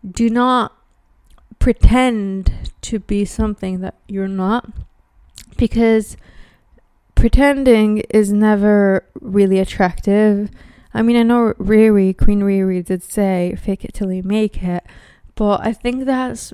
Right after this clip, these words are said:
mostly for success and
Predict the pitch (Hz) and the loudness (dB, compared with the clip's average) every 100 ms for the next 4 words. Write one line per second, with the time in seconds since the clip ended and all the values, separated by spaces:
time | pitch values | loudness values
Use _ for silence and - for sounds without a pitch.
0 | - - 214 208 - - 220 220 - 208 | -16 -8 -6 -6 -8 -6 -4 -4 -6 -4
1 | 196 190 185 190 - - _ _ _ _ | -2 -2 -2 -6 -10 -14 _ _ _ _
2 | _ _ _ _ _ _ _ - _ _ | _ _ _ _ _ _ _ -20 _ _
3 | - - - - - 226 - - 208 220 | -20 -18 -14 -12 -10 -10 -10 -6 -4 -4
4 | - - - - - - 226 208 202 202 | -8 -16 -10 -8 -8 -8 -6 -6 -8 -10